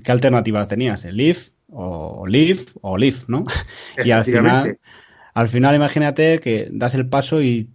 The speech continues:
Speaker 1: te sigues quedando con la marca, te sigues que-, quedando con Nissan y yo qué sé, una, por poner un ejemplo, ese nuevo Leaf que se ha anunciado de sesenta y dos kilovatios hora, es como tener, eh, más de dos coches juntos como el que tienes ahora en, en cuanto a autonomía.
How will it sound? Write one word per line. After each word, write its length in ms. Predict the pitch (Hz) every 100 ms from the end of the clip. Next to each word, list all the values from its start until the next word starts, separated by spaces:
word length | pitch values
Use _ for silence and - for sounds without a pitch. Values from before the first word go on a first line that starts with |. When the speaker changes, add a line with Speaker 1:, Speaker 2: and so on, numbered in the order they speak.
| -
Speaker 1:
te 100 | 120
sigues 220 | 160 156
quedando 300 | 170 165 151
con 100 | 143
la 80 | 117
marca, 420 | 101 98 95 -
te 100 | 101
sigues 240 | 98 135 131
que-, 380 | 131 127 120 113
quedando 260 | 120 123
con 160 | 117 120
Nissan 420 | 143 156 170 196 - _ _ -
y 400 | 110 110 107 107
yo 80 | 123
qué 80 |
sé, 160 | 117 98
una, 380 | 110 113 117 110
por 180 | 110 110
poner 160 | 117
un 100 | 127
ejemplo, 400 | 127 117 101 101
ese 200 | 117 135
nuevo 260 | 135 135 123
Leaf 220 | 131 131
que 160 | 123 117
se 100 | 127
ha 20 |
anunciado 560 | 123 120 120 113 110
de 200 | 113 107
sesenta 320 | 113 110 110 113
y 20 |
dos 120 | 117
kilovatios 420 | 120 117 113 107
hora, 240 | 98 98 - - - _ _
es 140 | 117
como 220 | - 135 131
tener, 380 | 127 139 147 135
eh, 260 | 117 107
más 180 | 107 120
de 100 | 131
dos 120 | 131
coches 260 | 131 123 117
juntos 380 | 139 139 147 -
como 160 | 117
el 80 | 110
que 60 | 110
tienes 200 | 131 113
ahora 320 | 135 117 101
en, 80 | 104
en 220 | 104 104
cuanto 240 | 110 107
a 20 |
autonomía. 460 | 107 104 110 143